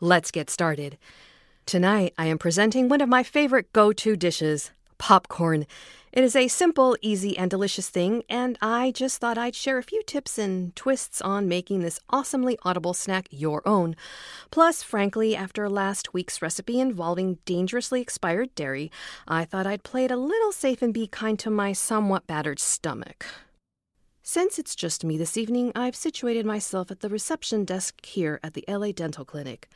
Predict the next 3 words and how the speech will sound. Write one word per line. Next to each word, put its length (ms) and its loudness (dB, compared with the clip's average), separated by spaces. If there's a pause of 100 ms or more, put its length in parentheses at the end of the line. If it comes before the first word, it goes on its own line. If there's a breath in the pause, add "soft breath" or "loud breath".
(1400 soft breath)
Oh 220 -2
my. 540 -6 (2000 loud breath)
Wow. 400 -2